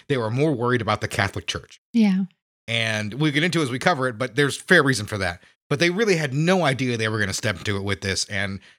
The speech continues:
Speaker 1: it's really what made the movie a, a classic. You know, it's what got the movie seen. And, and, it, and it is a, a classic. I mean, people love this movie. This is one of Quentin Tarantino's favorite horror movies.
Speaker 2: Mm-hmm.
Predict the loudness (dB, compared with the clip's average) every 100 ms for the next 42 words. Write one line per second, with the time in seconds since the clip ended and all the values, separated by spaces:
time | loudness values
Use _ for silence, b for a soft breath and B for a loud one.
0 | -4 -2 0 0 -2 -2 -2 -2 -2 -6
1 | -4 -4 -4 -8 -10 -10 -4 0 0 -4
2 | _ -6 -4 -4 -4 -2 -2 -2 -6 -4
3 | -4 -4 -6 -6 -2 0 0 0 0 2
4 | 0 0 -2 0 0 0 0 0 -4 -6
5 | -4 -2 -2 -2 -2 -4 -6 -8 B -2
6 | 0 0 0 0 0 0 0 0 0 2
7 | 2 4 4 4 0 -2 2 4 4